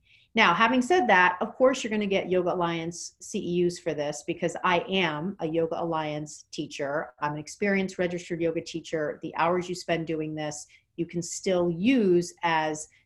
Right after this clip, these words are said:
non-contact C E Us. And if you come to the,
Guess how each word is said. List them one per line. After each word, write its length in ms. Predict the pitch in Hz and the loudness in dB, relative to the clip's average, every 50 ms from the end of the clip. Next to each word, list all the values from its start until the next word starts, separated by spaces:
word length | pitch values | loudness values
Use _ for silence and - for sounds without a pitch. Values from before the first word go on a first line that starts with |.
| _ - | _ -4
non-contact 840 | 165 165 160 165 170 170 - - 165 160 156 156 - 151 151 147 - | -2 0 2 0 0 -2 -4 -4 -2 -2 -2 -2 -2 -4 -4 -4 -6
C 180 | - - 156 | -10 -10 -10
E 300 | 101 151 151 147 147 143 135 | -8 -8 -6 -4 -4 -4 -4
Us. 320 | 135 135 151 - - - _ _ _ _ _ - | -6 -8 -10 -12 -14 -18 _ _ _ _ _ -2
And 120 | 175 175 | 0 0
if 140 | 165 170 - | 0 0 -2
you 80 | 175 | -4
come 340 | 175 - - 214 220 233 233 233 | -4 -2 0 2 4 4 4 2
to 220 | - 214 185 170 | 0 -2 -2 2
the, 420 | 175 175 170 170 170 165 160 143 | 2 4 4 4 4 2 0 -2